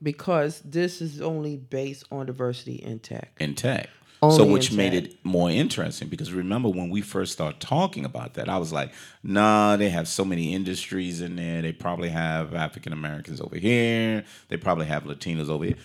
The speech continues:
Speaker 2: But no, this is just tech.
Speaker 1: This is just tech,
Speaker 2: So
Speaker 1: yes.
Speaker 2: they're aggressively, and I say aggressive because a five-point swing is truly aggressive.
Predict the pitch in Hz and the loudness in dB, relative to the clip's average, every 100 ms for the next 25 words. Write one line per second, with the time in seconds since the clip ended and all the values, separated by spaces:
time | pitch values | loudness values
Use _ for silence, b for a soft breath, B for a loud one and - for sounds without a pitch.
0 | B - 110 147 143 78 - 127 - - | B -2 4 4 4 -2 -4 -4 -2 -4
1 | - - - - 151 151 175 175 - 156 | -2 -2 -2 -4 -2 -2 -2 -4 0 0
2 | - 156 120 - - 104 101 - - 82 | 0 -4 -4 0 4 4 4 2 0 -2
3 | 90 113 - - 104 85 71 65 71 87 | 2 2 2 -2 -2 -2 -2 -2 -4 -8
4 | _ - _ - 110 147 - 120 76 76 | _ -20 _ -2 2 4 6 4 4 2
5 | 80 82 - - 90 - 85 78 - - | 2 4 0 -4 -4 0 0 0 -4 0
6 | 113 135 127 123 - - 104 87 - - | 2 4 2 -2 -6 0 2 2 -2 -2
7 | 104 98 78 71 - _ b b b b | -2 -2 -2 -6 -10 _ b b b b
8 | 90 82 - _ - 208 185 135 80 - | -2 -2 -6 _ -6 0 2 2 -2 0
9 | 123 311 - - - | 0 0 -4 -8 -12